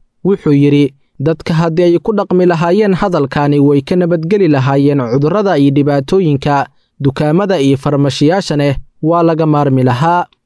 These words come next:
Haddaba, fawaa'idda aan ka qaadanayno xadiidkani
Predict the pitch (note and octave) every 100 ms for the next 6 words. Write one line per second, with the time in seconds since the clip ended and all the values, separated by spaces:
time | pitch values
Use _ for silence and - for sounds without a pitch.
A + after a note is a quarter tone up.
0 | - C3+ C3+ D3 F3 - F3+ E3 F3+ E3
1 | F3 E3+ A3 G#3 F#3 F3+ G3+ D3+ C#3 C#3
2 | - D3 F#3+ D#3 D3+ C#3+ D3 C#3+